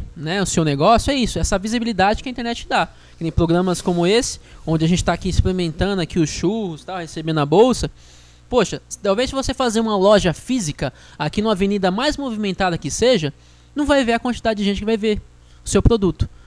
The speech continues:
Porque muitas vezes você passa ali, beleza, tem uma loja, sei lá, de churros. Tem uma lojinha ali de churros ali e tal, churros é gostoso e tal. Mas as pessoas passam e passa batido. Quando você apresenta numa live,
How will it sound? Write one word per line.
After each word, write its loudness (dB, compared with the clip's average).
Porque 0
muitas 0
vezes -2
você -2
passa 0
ali, -6
beleza, -6
tem -10
uma -6
loja, -4
sei -14
lá, -2
de -4
churros. -4
Tem -12
uma -6
lojinha -4
ali -6
de -14
churros -8
ali -6
e -10
tal, -8
churros -8
é -6
gostoso -8
e -12
tal. -6
Mas -6
as -10
pessoas -2
passam 0
e -8
passa -4
batido. -8
Quando -4
você 0
apresenta 2
numa -4
live, -4